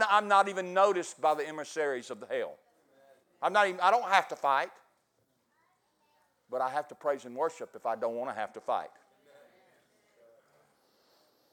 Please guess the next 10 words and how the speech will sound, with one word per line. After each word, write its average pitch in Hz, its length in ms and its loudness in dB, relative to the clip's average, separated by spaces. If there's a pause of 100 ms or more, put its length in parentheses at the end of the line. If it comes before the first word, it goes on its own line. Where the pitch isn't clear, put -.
(1200)
Unless 165 440 8
God 160 300 10
has 160 220 6
me 151 120 -2
on 143 160 2
an 131 80 -8
assignment 156 560 2
to 123 60 -14
snatch 143 440 -4
one 131 260 -4